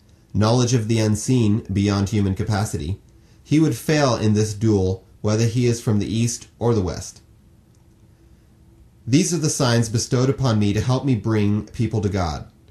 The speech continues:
He is the God of our souls and our beings, and to whom we shall all return. It is a fact that a faith without divine authority is not.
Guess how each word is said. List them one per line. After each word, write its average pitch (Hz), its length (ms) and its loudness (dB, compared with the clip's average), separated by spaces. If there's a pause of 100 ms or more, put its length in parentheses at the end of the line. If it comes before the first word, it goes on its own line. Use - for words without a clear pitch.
(360)
He 156 220 2
is 175 120 0
the 147 100 -2
God 127 260 2
of 120 100 -2
our 110 140 2
souls 107 480 -2
and 95 120 -2
our 95 140 0
beings, 95 540 0
and 104 200 -2
to 113 100 -2
whom 127 240 2
we 117 100 2
shall 101 280 -4
all 95 200 0
return. 92 520 -4 (760)
It 117 120 2
is 110 120 0
a 113 60 0
fact 175 460 0
that 123 140 0
a 113 40 2
faith 127 380 -2
without 113 320 0
divine 104 320 0
authority 101 580 0
is 92 260 -4
not. 90 420 -4